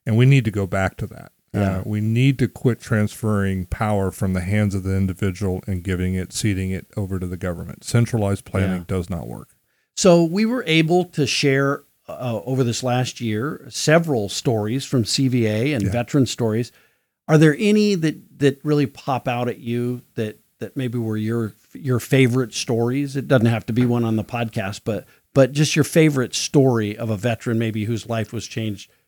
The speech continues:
Speaker 2: through interaction with C V A or in general?
Speaker 1: Yeah, Jessica, uh, Velasquez down on the, uh, Villarreal, I'm sorry,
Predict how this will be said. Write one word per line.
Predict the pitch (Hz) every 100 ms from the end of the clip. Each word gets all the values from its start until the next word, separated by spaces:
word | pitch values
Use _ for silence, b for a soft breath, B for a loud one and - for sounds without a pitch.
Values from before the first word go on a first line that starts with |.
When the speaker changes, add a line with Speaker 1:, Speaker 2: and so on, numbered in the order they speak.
| _ -
Speaker 2:
through | 123 107 95 -
interaction | 143 127 117 - 107
with | 95
C | - 120
V | 107 110
A | 120 123
or | 113
in | 101
general? | 101 85 82 _ _ -
Speaker 1:
Yeah, | 156 151
Jessica, | 120 - 180 - 190 135 113 113 -
uh, | 135 120
Velasquez | 107 123 131 131 - 110 -
down | 117 120
on | 113
the, | 107 101 -
uh, | 107 101 101
Villarreal, | 113 147 139 123 123 110 95
I'm | 104 110
sorry, | - 101 92